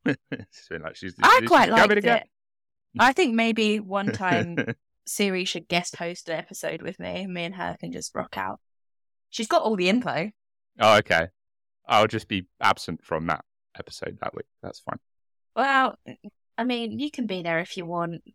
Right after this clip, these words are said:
Speaker 2: but if, if, if you're saying that you know more than Siri, which I doubt, then you can come.
Speaker 1: I never said that I knew more than <laughs> Siri.
Speaker 2: No one does.
Speaker 1: No one does.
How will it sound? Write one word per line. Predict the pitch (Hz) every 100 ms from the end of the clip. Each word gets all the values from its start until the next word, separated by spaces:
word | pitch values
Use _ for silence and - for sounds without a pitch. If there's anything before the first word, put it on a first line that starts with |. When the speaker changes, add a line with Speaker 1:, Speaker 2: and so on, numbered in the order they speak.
| -
Speaker 2:
but | 196 180 - _ _ _
if, | 220 202
if, | 214
if | 285 208 208 214
you're | 226 220
saying | - 254 233 202
that | 196
you | 180
know | 185 180
more | 175 165
than | 160 160
Siri, | 185 160 113 151
which | 156 -
I | 131 98
doubt, | 139 104 113 _ _ _ _ _
then | - 170 147 156 165 _ _ -
you | 170 160
can | 165
come. | 160 - 196 _ _ _ -
Speaker 1:
I | 95
never | 87 80 -
said | - -
that | -
I | -
knew | - -
more | -
than | -
<laughs> |
Siri. | - - 101 - 123 - 143 - - _ - _ _ _ - _ -
Speaker 2:
No | 175 170
one | 156 139
does. | 127 - - _ _ _ _ _
Speaker 1:
No | 101 98
one | 85 82
does. | - -